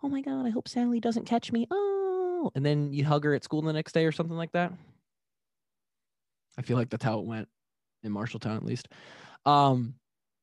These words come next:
May Day, May first,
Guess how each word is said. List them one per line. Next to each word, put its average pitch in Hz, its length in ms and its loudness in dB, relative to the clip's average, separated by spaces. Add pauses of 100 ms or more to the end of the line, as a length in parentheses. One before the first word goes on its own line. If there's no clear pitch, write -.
(1600)
May 156 260 6
Day, 110 320 4 (680)
May 131 220 2
first, 139 480 4